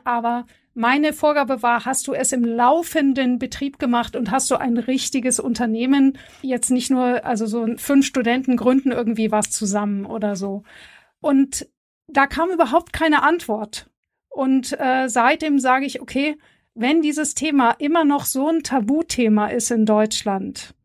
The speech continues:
dann ist es einfach wichtig, dass ich darüber spreche. Und was ich merke dann bei den Beratungen ist, dass wir die Leute natürlich erstmal vorbereiten müssen.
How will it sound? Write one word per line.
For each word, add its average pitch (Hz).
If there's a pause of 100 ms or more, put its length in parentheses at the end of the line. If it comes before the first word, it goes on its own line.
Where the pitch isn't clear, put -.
dann 247
ist -
es 311
einfach 254
wichtig, 262
dass 240
ich 254
darüber 240
spreche. 226
Und 233 (300)
was 240
ich 311
merke 285
dann 247
bei 240
den 240
Beratungen 247
ist, - (380)
dass 240
wir 269
die 269
Leute 262
natürlich 277
erstmal 254
vorbereiten 220
müssen. 233